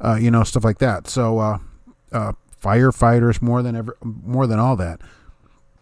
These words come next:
per capita. And that is a problem. And that's where I get letters <laughs> from people. "Mark, uh, I got injured and they refused to pay my medical bills and I'm ten ninety-nine. What can I do?" And I'm like, "You can pay your own bills because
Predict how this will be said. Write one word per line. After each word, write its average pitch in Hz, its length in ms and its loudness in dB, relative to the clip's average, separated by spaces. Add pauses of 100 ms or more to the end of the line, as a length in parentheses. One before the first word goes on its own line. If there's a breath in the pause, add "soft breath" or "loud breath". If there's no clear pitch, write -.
(420)
per 117 280 2 (640)
capita. 123 560 -10
And 123 280 -12 (340)
that 104 280 -2
is 120 220 0
a 139 60 2
problem. 170 520 -2 (140)
And - 140 2
that's 139 220 2
where 143 140 6
I 147 40 8
get 151 160 4
letters 165 340 4
<laughs> - 20 -4
from - 180 0
people. - 340 2 (400 loud breath)
"Mark, 160 420 4
uh, 120 320 2
I 107 100 -6
got 123 220 -2
injured 156 460 -2
and 131 260 -2
they 123 40 -2
refused 123 320 -2
to 131 60 -4
pay 127 140 6
my 117 120 4
medical 143 340 4
bills 101 500 6
and 113 240 2
I'm 110 140 2
ten 127 200 2
ninety-nine. 104 440 0
What 107 160 0
can 107 100 -2
I 107 60 -2
do?" 98 340 -2
And 95 200 -8
I'm 92 80 -4
like, 87 200 -8
"You 98 120 -6
can 107 160 -2
pay 113 160 6
your 113 160 6
own 117 120 4
bills 123 320 4
because 104 380 -4